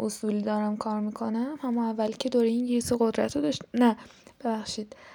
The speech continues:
داستان واقعی رو داشتم کار می‌کردم. بعد یه چهار پنج تا درسش رو خوندم. یکم خیلی رو گرامر تمرکز کرد. برای من که تازه وارد بودم، تازه وارد اینم شده بودم، یکم، ام، خسته کننده شده بود.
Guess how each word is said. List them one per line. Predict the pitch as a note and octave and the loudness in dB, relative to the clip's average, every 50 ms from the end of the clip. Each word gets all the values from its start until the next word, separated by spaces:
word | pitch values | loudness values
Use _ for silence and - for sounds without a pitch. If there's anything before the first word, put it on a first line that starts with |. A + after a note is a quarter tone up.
| - - - - - _ - | -20 -20 -20 -20 -20 _ 0
داستان | - A#3 G#3+ - A#3+ A3+ A3+ A3 | 0 0 2 2 0 0 0 2
واقعی | A3 A3 G#3+ A3 A3 A#3 | 2 2 2 2 2 2
رو | C#4 | 2
داشتم | D4+ D#4 C#4 - - A#3+ A3+ A3+ | 2 2 2 0 0 -4 -4 -4
کار | A#3+ - B3 A#3 A3+ | -4 -4 -4 -2 -2
می‌کردم. | A3+ A3+ G3+ - A#3 A3+ A3 A3+ - A#3 A3+ A#3 A#3+ C4 C#4+ - - - - - - - - _ _ | -2 -4 -4 -4 -4 -2 -4 -4 -2 -2 -2 -2 -2 -4 -6 -10 -14 -20 -20 -20 -20 -20 -20 _ _
بعد | - A3+ A3+ A#3+ C4 | 2 2 2 2 2
یه | C4 B3+ | 0 0
چهار | - - C#4 C4+ C4 | 2 2 2 2 2
پنج | - B3+ B3 A#3+ - | 0 0 -2 0 4
تا | - C4 | 4 4
درسش | B3+ B3 B3 B3 A#3+ - C4+ - | 6 4 4 0 0 -4 -6 -8
رو | - A#3+ | -8 -10
خوندم. | - - A3 A3+ A#3 B3 C4 C4+ C#4 C#4 C#4+ C#4 C#4+ _ _ - - - - - - - - _ - | -8 -6 -4 -2 -2 -2 -2 -2 -2 -4 -6 -8 -10 _ _ -20 -20 -20 -20 -20 -20 -20 -20 _ -8
یکم | A#3+ - C#4+ C#4+ | -2 0 0 2
خیلی | C#4 C#4 B3+ A#3+ A#3+ | 4 6 6 6 4
رو | A#3 A#3 G#3 | 2 2 0
گرامر | G#3+ A3 G#3+ G#3 G#3 G3+ G3+ G#3 | 0 0 2 2 2 0 -2 -2
تمرکز | - A3 G#3+ G#3 G#3 G#3+ G#3+ G#3 - - | -4 -4 -4 -4 -4 -4 -6 -6 -4 -6
کرد. | G#3+ G#3 | -2 2
برای | A3+ A3 A3 A3 G#3+ | 4 4 4 4 4
من | A3 A3+ A#3+ | 2 2 2
که | A#3+ - A#3 | 2 0 -2
تازه | A#3+ - G#3 G3+ G#3 G3+ A3 | -2 0 0 0 2 0 0
وارد | G#3 G3+ G#3 G#3 G#3 G#3+ G#3+ G#3 | 0 2 4 4 4 2 0 -2
بودم، | - - G#3+ G#3+ G#3+ A#3 C4 C#4 | -2 -4 -2 0 0 0 -2 -2
تازه | C4 A#3 G#3 G3 G#3 G3+ | -4 -6 -6 -4 -2 0
وارد | G3+ G3+ G3+ G#3+ | 0 0 0 0
اینم | G#3 G#3 G#3 G#3 A3 | -2 0 0 -2 -4
شده | - - A3 G#3+ | -4 -6 -4 -4
بودم، | A3 A#3 B3+ C#4 | -2 -2 -2 -2
یکم، | C4+ C#4 D4 C#4+ C#4+ C#4+ C#4+ - - - - - - - _ _ _ - | -2 0 0 0 0 -2 -4 -8 -14 -20 -20 -20 -20 -20 _ _ _ -4
ام، | A#3 A3 G#3 G3+ G3 G3 G3 F#3+ F#3+ G#3+ | -2 -2 0 0 0 0 0 -2 -4 -4
خسته | - - A3+ G#3 - A3+ | -2 -2 -2 -2 -2 -4
کننده | G#3 - G#3 G3+ G3 G3 G3+ | -2 -2 0 -2 -2 -2 -4
شده | - - - - | -4 -6 -6 -6
بود. | - C#4+ D4 | -6 -8 -10